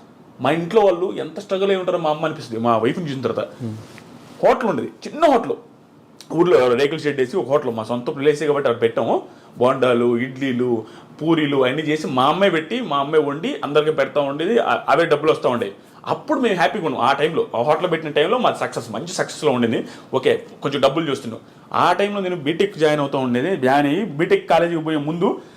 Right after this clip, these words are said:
Speaker 1: రోజు మండలు తుడిచేది, ప్యాకెట్లు కట్టేది. నాకు ఇష్టం ఉండదు, ఎవడికి ఇష్టం ఉండదు బ్రో, బిల్డప్ ఇవ్వాలని ఎవడికైనా ఉంటుంది. మిడిల్ క్లాస్ పర్సన్ బిల్డప్ ఇస్తాం, బీటెక్ స్టూడెంట్ అంటే ఏమనిపిస్తుంది? So బిల్డప్, బిల్డప్ ముందు అనుకునే వాళ్ళము, ఆ ప్యాకెట్లు కట్టుకుంటా, అవి క్లీన్ చేసుకుంటా ఉండేది.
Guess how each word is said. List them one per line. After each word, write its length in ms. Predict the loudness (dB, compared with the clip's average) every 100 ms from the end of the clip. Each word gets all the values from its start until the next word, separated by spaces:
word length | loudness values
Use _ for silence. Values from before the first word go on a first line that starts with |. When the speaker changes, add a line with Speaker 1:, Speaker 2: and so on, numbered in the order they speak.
| -10 0
Speaker 1:
రోజు 340 | 4 4 4
మండలు 300 | 2 0 2
తుడిచేది, 520 | 0 -2 -2 -2 -4 -8 -20 -20 -2
ప్యాకెట్లు 360 | 2 2 2 0
కట్టేది. 580 | 0 0 0 -2 -4 -6 -10 -6
నాకు 120 | -4
ఇష్టం 200 | -4 -2
ఉండదు, 220 | 2 2 2
ఎవడికి 340 | 2 0 -2
ఇష్టం 160 | -4 0
ఉండదు 220 | 0 0
బ్రో, 340 | 2 2 2 -2 -4
బిల్డప్ 320 | 0 0 2
ఇవ్వాలని 280 | 2 2 -2
ఎవడికైనా 280 | -4 -4
ఉంటుంది. 180 | -4 -4
మిడిల్ 160 | -6 -4
క్లాస్ 180 | -2 -2
పర్సన్ 340 | -4 -2 -4 -4 -14 -2
బిల్డప్ 280 | 2 2 0
ఇస్తాం, 200 | -6 -4
బీటెక్ 280 | 0 0 -2
స్టూడెంట్ 340 | -4 -2 -4
అంటే 180 | 0 0
ఏమనిపిస్తుంది? 540 | 0 -4 -6 -4 -6 -8 -20 -4
So 100 | 0
బిల్డప్, 240 | 2 2 2
బిల్డప్ 320 | 2 2 0
ముందు 120 | 0
అనుకునే 300 | 0 2 2
వాళ్ళము, 260 | 4 4 2
ఆ 100 | 4
ప్యాకెట్లు 380 | 2 2 -2
కట్టుకుంటా, 460 | -4 -6 -6 0 2
అవి 140 | 2
క్లీన్ 320 | 0 -6 -4 -4
చేసుకుంటా 340 | -4 -4 -2
ఉండేది. 340 | 0 0 -2